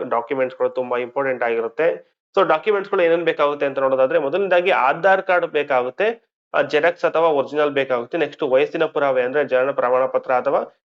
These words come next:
ಎಸ್ ಎಸ್ ಎಲ್ ಸಿ, ಆ, ಮಾರ್ಕ್ಸ್ ಕಾರ್ಡ್ ಬೇಕಾಗುತ್ತೆ, ಅಥವಾ ಆಧಾರ್ ಕಾರ್ಡ್ ಕೂಡ ನಡೆಯುತ್ತೆ. ನೆಕ್ಸ್ಟ್, ಆದಾಯ ಪ್ರಮಾಣ ಪತ್ರ ಅಂದ್ರೆ ಇನ್ಕಮ್ ಸರ್ಟಿಫಿಕೇಟ್ ಬೇಕಾಗುತ್ತೆ.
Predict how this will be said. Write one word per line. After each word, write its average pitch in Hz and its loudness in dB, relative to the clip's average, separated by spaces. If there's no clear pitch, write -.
ಎಸ್ - -
ಎಸ್ 135 0
ಎಲ್ 165 4
ಸಿ, 170 -2
ಆ, 139 2
ಮಾರ್ಕ್ಸ್ 131 0
ಕಾರ್ಡ್ 143 0
ಬೇಕಾಗುತ್ತೆ, 123 -2
ಅಥವಾ 139 0
ಆಧಾರ್ 127 2
ಕಾರ್ಡ್ 117 -6
ಕೂಡ 160 -2
ನಡೆಯುತ್ತೆ. 120 -6
ನೆಕ್ಸ್ಟ್, 165 0
ಆದಾಯ 170 2
ಪ್ರಮಾಣ 156 0
ಪತ್ರ 156 -2
ಅಂದ್ರೆ 160 0
ಇನ್ಕಮ್ 180 -2
ಸರ್ಟಿಫಿಕೇಟ್ 160 -2
ಬೇಕಾಗುತ್ತೆ. 131 -2